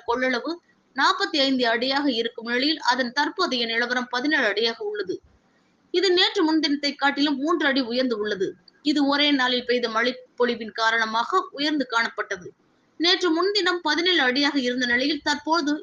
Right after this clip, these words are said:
இருபது புள்ளி இருபத்தி நான்கு அடியாக இருக்கின்றது. இந்த நீர்மட்டம் ஒரே நாளில் மூன்று அடியாக உயர்ந்து உள்ள நிலையில்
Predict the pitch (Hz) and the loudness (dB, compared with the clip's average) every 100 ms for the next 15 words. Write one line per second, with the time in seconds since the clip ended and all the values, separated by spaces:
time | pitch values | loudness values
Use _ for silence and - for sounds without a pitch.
0 | - 269 349 381 302 285 294 262 285 302 | -6 -2 0 0 0 2 2 2 -2 -4
1 | - 233 254 247 233 226 254 240 302 302 | -6 -2 -2 0 -2 -2 -2 -4 -6 -10
2 | _ _ _ - 254 - 247 208 175 - | _ _ _ -6 -4 -4 -4 -4 -6 -10
3 | _ _ _ - 359 359 349 403 415 403 | _ _ _ -2 2 4 4 2 0 0
4 | 370 285 294 311 285 294 349 262 320 302 | 2 2 2 2 2 0 -2 -2 -2 0
5 | 269 247 262 262 220 247 254 233 220 214 | 0 0 -2 -2 -4 -2 -2 -4 -4 -4
6 | 220 240 311 | -2 -2 -2